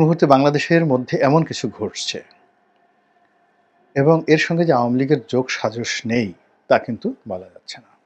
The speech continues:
তার সঙ্গে সঙ্গে বর্তমান সরকারের যে ভুল এবং ভ্রান্তি এবং তাদের নানা কর্মকাণ্ডে ব্যবসায়ী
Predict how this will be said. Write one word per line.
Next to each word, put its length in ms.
তার 160
সঙ্গে 280
সঙ্গে 180
বর্তমান 320
সরকারের 440
যে 80
ভুল 320
এবং 100
ভ্রান্তি 400
এবং 120
তাদের 300
নানা 200
কর্মকাণ্ডে 920
ব্যবসায়ী 500